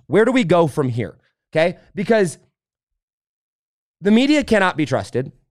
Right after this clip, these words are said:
The current administration literally cannot be trusted. Fauci cannot be trusted.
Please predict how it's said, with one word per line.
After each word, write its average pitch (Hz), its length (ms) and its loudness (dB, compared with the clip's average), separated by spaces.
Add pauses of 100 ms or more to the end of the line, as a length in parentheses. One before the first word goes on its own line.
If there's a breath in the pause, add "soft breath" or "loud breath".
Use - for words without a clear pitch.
(540)
The 147 100 0
current 233 240 2
administration 196 720 0
literally 185 400 0
cannot 135 300 -4
be 117 80 -6
trusted. 120 260 -10
Fauci 233 400 -2
cannot 180 300 -4
be 147 60 -4
trusted. 135 280 -4